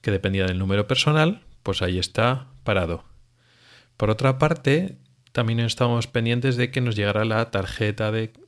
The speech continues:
de pago, de, iba a decir de crédito, pero no, es tarjeta de débito del, del banco.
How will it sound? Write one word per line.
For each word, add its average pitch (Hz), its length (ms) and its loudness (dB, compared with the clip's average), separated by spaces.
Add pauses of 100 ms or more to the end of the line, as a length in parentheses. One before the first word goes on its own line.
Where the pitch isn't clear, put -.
(180)
de 101 380 -4
pago, 113 420 4
de, 90 380 -2 (320)
iba 117 140 2
a - 20 2
decir 120 160 0
de 120 120 4
crédito, 123 300 2
pero 110 140 0
no, 101 160 0
es - 160 -8
tarjeta 110 460 -2
de 110 100 0
débito 117 400 0
del, 104 300 0
del 95 160 0
banco. 90 440 -2